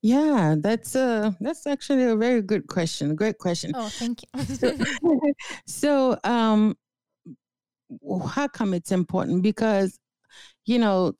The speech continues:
Speaker 1: so I'm a Bible believing person, so I refer to the Bible. Um, and the Bible says, "As a man think, so is he." Um, so that's what the Bible says. But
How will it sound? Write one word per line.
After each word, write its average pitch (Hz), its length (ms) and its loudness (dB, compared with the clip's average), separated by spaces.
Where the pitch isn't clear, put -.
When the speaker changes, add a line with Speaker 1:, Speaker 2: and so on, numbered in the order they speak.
Speaker 1:
so 208 240 -2
I'm 202 180 2
a 208 100 2
Bible 165 520 -2
believing 165 580 0
person, 165 460 0
so 165 160 0
I 151 120 2
refer 160 520 2
to 165 140 -2
the 151 140 0
Bible. 147 580 0
Um, - 600 -2
and 208 180 2
the 202 60 2
Bible 208 420 2
says, 202 280 -2
"As 180 260 0
a 180 80 4
man 175 320 6
think, 208 520 0
so - 400 0
is 170 240 2
he." 165 460 0
Um, 156 640 -2
so - 240 -2
that's 180 220 -2
what 190 80 -2
the 165 100 -2
Bible 160 400 -2
says. 151 360 -4
But 170 140 0